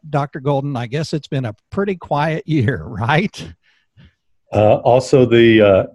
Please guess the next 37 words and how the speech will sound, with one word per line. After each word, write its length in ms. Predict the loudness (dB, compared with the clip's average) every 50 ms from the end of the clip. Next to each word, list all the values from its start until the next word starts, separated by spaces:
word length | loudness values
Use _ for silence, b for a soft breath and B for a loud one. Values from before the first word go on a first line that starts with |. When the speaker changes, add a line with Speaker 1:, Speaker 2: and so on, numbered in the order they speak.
| _ _ _ -2
Speaker 2:
ending 400 | -2 0 2 2 2 2 4 4
of 260 | 4 2 2 0 -4
athletics 720 | -4 -4 -4 -4 -2 0 2 2 2 2 0 -4 -4 -2
midterm, 760 | -2 -2 -2 -2 -2 -2 0 0 2 2 2 0 0 -2 -4 -2
an 140 | -2 -2 0
Speaker 1:
Right. 120 | 0 0
Speaker 2:
economic 400 | 0 0 0 0 0 0 0 -2 -2 _
downturn, 880 | 0 2 2 2 2 0 -2 -2 -2 0 2 2 2 2 2 0 -2 -4 -6 -4
elections, 880 | -2 -2 0 0 0 -2 -4 -4 -2 0 2 2 2 0 0 -4 -6 -8
and 320 | -6 -4 -2 -2 0 0
daca. 460 | 2 2 0 0 -2 -6 -10 -10 -10 _ _
But 100 | -2 0
other 260 | 2 2 2 2 2 2
than 140 | 2 2
that, 220 | 2 2 2 0 0
it's 140 | -2 -4 -4
been 180 | -4 -4 -4
pretty 240 | -4 -4 -4 -4 -4
quiet. 400 | -4 -2 -2 -2 0 -2 -4 -8 _ _ _
Speaker 1:
Pretty 240 | -12 -10 -10 -10 -12
quiet, 340 | -10 -8 -8 -8 -6 -8 -8
which 220 | -8 -8 -6 -6
has 120 | -8 -6 -4
been 200 | -4 -4 -4 -4
the 80 | -6
biggest 380 | -6 -6 -6 -6 -6 -8 -10 -8
challenge, 460 | -6 -6 -4 -6 -6 -8 -10 -10 -8
I 140 | -6 -6 -6
assume. 680 | -6 -8 -10 -6 -4 -2 0 0 0 0 -2 -4 -6 b b b b b b b b b b -10
Obviously, 640 | -8 -6 -4 -4 -4 -4 -6 -6 -4 -4 -4 -4 -6
having 400 | -6 -4 -4 -4 -2 -2 -2 -2
to 120 | -2 -4
deal 300 | -4 -2 -2 -2 -2 -2
with 180 | -4 -6 -8 -10
the 80 | -12 -10
pandemic 840 | -6 -6 -4 -4 -4 -4 -4 -4 -2 -2 -4 -4 -6 -8 -12 -12
and 300 | -12 -12 -10 -12 -12 -14